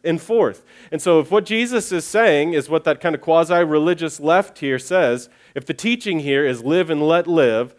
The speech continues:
this passage makes zero sense. And if, if your reading of the Scripture, if your interpretation of a passage necessitates Jesus being dumb, we would reject that interpretation, right? He's, he's not,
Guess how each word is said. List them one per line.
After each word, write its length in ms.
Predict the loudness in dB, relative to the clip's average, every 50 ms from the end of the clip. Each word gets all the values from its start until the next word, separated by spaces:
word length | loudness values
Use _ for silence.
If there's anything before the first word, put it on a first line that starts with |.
| _ _ _ _ _
this 220 | 2 2 2 2
passage 640 | 0 0 0 2 2 2 0 -2 -4 -4 -4 -4 -2
makes 400 | 0 0 0 0 -2 -8 -18 -20 _ -18
zero 720 | -16 -10 -4 0 2 4 4 6 6 4 4 2 0 -4 _
sense. 680 | -18 -10 -6 -4 -4 -4 -6 -10 -18 -20 -20 -20 -20 _ _ _ _ _ _ _ _ _ _ _ -4
And 180 | -2 0 2
if, 220 | 2 0 -2 -4 _ _ _ _ _ _ _ -4
if 260 | -4 -4 -4 -6 _ _ -6
your 180 | -2 0 0
reading 380 | 2 4 4 2 2 2 2 2
of 120 | 0 0
the 60 | -2
Scripture, 800 | -6 -10 -4 -2 -2 -2 -2 -4 -4 -2 -2 -2 -2 -4 -8 _ _ _ _ _ _ _
if 120 | _ -4
your 100 | -2 -2
interpretation 760 | -2 0 0 -2 -2 -2 -4 -2 0 2 2 0 0 -2 -2 0
of 100 | 0 0
a 60 | -2
passage 680 | -2 0 2 4 2 2 2 0 -2 -2 -4 -6 -8
necessitates 880 | -6 -6 -4 -2 2 2 2 2 0 -6 -10 -6 -4 -4 -4 -4 -8 -12
Jesus 460 | -10 -6 -6 -6 -6 -6 -8 -8 -8
being 380 | -6 -4 -4 -2 -2 -4 -6 -6 -2
dumb, 380 | 0 2 2 2 0 0 -4 -12 _ _ _ _ _ _ _
we 160 | -2 0 2
would 220 | 2 2 0 0 -2
reject 400 | -4 -4 -2 0 0 0 0 0
that 180 | 2 2 2
interpretation, 880 | 0 -2 -2 -2 -2 -2 -4 -6 -6 -4 -2 -4 -4 -4 -8 -16 -18 -20 _ _ _
right? 180 | -4 -4 -4 -2
He's, 300 | -2 -4 -6 -8 -10 -18 _ _ _ _ _ _
he's 260 | -8 -8 -6 -4 0
not, 460 | 2 4 4 4 2 -2 -10 _ _